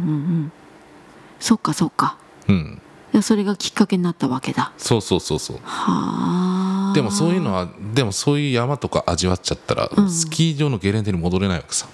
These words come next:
Speaker 1: 怖いんだよね、きっとね。
Speaker 2: いや、面白くないの。
Speaker 1: あ、面白くないの。
Speaker 2: そうそうそうそう。
Speaker 1: ああ、そっか。
Speaker 2: あの、圧雪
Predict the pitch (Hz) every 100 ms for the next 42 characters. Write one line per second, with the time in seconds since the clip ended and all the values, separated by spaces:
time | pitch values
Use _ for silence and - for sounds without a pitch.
0 | - - 190 214 196 165 135 135 180 208
1 | - - - 160 156 180 101 95 117 117
2 | 127 120 - 143 131 214 - - 277 285
3 | 330 311 220 196 185 147 - - - 202
4 | 190 185 - - - 78 - - - -
5 | - - - - - - - - - -
6 | - - - 92 - - 113 - - 123
7 | -